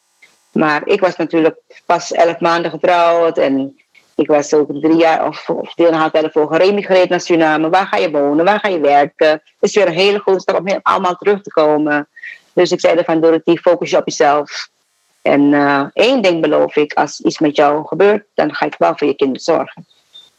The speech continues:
Dus vraag me niet, Masha, van waar die drang kwam om dat te moeten zeggen. Ik heb het gezegd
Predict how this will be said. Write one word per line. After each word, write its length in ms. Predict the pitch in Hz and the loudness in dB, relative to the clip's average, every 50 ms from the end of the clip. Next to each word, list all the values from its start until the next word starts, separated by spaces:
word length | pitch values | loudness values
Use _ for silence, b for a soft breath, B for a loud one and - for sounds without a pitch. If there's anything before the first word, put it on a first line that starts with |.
| _ _ | _ _
Dus 320 | - 147 143 - - - - - - _ _ _ | -4 -4 -4 -4 -6 -10 -12 -12 -14 _ _ _
vraag 280 | - - 160 170 165 156 | -6 -2 0 0 0 0
me 120 | 160 156 | -2 -2
niet, 220 | 156 202 247 240 - _ - | -2 -2 -2 -4 -6 _ -4
Masha, 340 | - 202 202 202 - 208 196 | -2 0 0 0 -2 -2 -2
van 140 | 196 185 175 | -2 -2 0
waar 340 | 175 170 165 165 160 156 151 | 2 0 0 -2 -4 -8 -4
die 560 | 180 190 196 196 196 190 190 190 180 180 _ _ _ _ | -2 0 2 2 2 4 2 2 0 -2 _ _ _ _
drang 400 | - 147 143 165 180 196 202 196 | -4 0 0 2 2 2 0 -2
kwam 260 | - 185 185 170 175 - | -2 -2 -2 0 0 -2
om 100 | 160 165 | -2 0
dat 160 | 160 151 - - | -2 -2 -2 -2
te 80 | 170 | -4
moeten 260 | 165 165 160 156 165 | -2 0 0 -2 -2
zeggen. 440 | 156 - 214 254 - - 277 285 285 _ _ _ b b b b | -2 -2 -2 -2 -2 -4 -8 -8 -8 _ _ _ b b b b
Ik 100 | b - | b 0
heb 100 | 185 196 | 0 0
het 100 | 262 269 | 0 -2
gezegd 600 | - - 262 - - 185 170 175 170 - - - | -2 -4 -4 -2 0 0 0 0 -2 -6 -14 -18